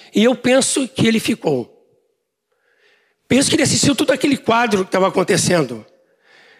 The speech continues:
Então ali então pregaram aquela parte da cruz. E, e ele observando aquele homem diferente.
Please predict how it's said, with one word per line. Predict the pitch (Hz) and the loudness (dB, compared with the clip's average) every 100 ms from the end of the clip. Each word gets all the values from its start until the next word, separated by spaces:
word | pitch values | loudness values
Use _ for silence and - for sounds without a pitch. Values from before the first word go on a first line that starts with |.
| _ | _
Então | - 202 247 269 | -2 0 2 2
ali | 240 269 | 2 2
então | 254 262 | 0 0
pregaram | 262 220 208 254 262 269 - - _ _ _ _ _ - | 0 0 0 2 2 0 -4 -20 _ _ _ _ _ -6
aquela | 175 214 214 | -4 -2 -2
parte | - 220 - | -2 -2 0
da | 208 | 0
cruz. | - 208 254 - - - - _ _ _ _ _ _ _ _ _ _ _ - | 0 2 2 0 -4 -6 -10 _ _ _ _ _ _ _ _ _ _ _ -2
E, | 233 240 233 220 - _ _ _ _ - | 2 2 2 -2 -6 _ _ _ _ -2
e | 196 233 | 0 2
ele | 269 | 2
observando | 269 214 - 262 220 226 277 | 2 2 0 2 2 2 2
aquele | 247 247 220 | 0 2 2
homem | 240 254 | 2 2
diferente. | 190 - 202 190 220 - - | 0 0 2 2 0 -2 -6